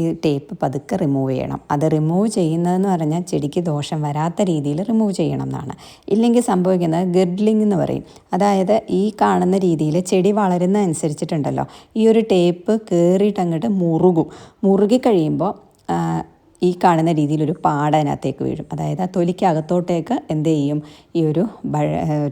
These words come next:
ടേപ്പ് കയറി മുറുകിയിരിക്കും. അങ്ങനെ ആ ചെടിക്കൊരു കട്ട അവിടെ വീഴും, ഒരു പാട അവിടെ വീഴും. ശരിക്കും പറയുകയാണെങ്കിൽ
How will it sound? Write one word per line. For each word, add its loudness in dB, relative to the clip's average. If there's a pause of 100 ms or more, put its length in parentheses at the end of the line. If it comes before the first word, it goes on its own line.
ടേപ്പ് 2
കയറി 2 (420)
മുറുകിയിരിക്കും. 0 (280)
അങ്ങനെ 2
ആ 4
ചെടിക്കൊരു 2 (440)
കട്ട -2
അവിടെ 4
വീഴും, -4
ഒരു -2
പാട 2
അവിടെ 2
വീഴും. -6 (340)
ശരിക്കും 6
പറയുകയാണെങ്കിൽ 4